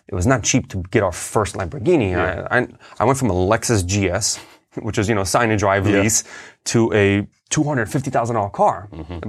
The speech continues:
Speaker 1: banks are looking like, "Oh, you, you're smoking crack? What's wrong
Speaker 2: Yeah.
Speaker 1: with you? You gotta put, you know, fifty percent down."
Speaker 2: Yeah.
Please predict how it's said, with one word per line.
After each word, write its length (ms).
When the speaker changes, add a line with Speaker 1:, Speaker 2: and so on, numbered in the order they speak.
Speaker 1:
banks 200
are 60
looking 320
like, 260
"Oh, 100
you, 140
you're 120
smoking 280
crack? 220
What's 140
wrong 80
Speaker 2:
Yeah. 60
Speaker 1:
with 100
you? 80
You 80
gotta 220
put, 100
you 180
know, 100
fifty 280
percent 260
down." 300
Speaker 2:
Yeah. 260